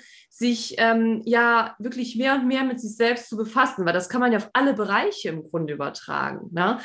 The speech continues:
Und es geht jetzt auch gar nicht darum zu sagen, ja, Human Design ist das neun plus Ultra sch-, schlechthin, sondern, ne, auch da möchte ich immer appellieren daran, an jeden, ähm, reinzuspüren, was braucht es gerade für mich, weil du hast es auch gesagt,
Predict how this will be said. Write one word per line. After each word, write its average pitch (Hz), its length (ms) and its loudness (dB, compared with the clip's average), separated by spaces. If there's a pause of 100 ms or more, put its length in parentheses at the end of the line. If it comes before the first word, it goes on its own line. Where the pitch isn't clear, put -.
(240)
Und 220 80 4
es 220 120 4
geht 269 140 2
jetzt 226 120 4
auch 214 120 0
gar 226 180 6
nicht 277 220 0
darum 240 300 2
zu 247 120 -6
sagen, 233 240 0
ja, 220 80 2
Human 247 320 2
Design 220 380 0
ist 240 180 -10 (120)
das - 340 2
neun 247 320 0
plus 240 220 -4
Ultra 247 380 0
sch-, - 320 -10
schlechthin, 302 680 0 (320)
sondern, 226 600 4 (120)
ne, 240 240 2
auch 226 100 -4
da 233 140 4
möchte 285 200 0
ich 226 120 -4
immer 277 200 0
appellieren 247 580 0
daran, 214 340 0
an 202 160 0
jeden, 240 640 0 (320)
ähm, 226 180 2
reinzuspüren, 254 800 0
was 208 200 0
braucht 226 360 0
es 277 160 -6
gerade 185 300 0
für 196 160 -4
mich, 214 400 0
weil 214 340 0
du 220 140 -2
hast 254 200 -2
es - 140 -14
auch 240 360 -2
gesagt, 262 560 4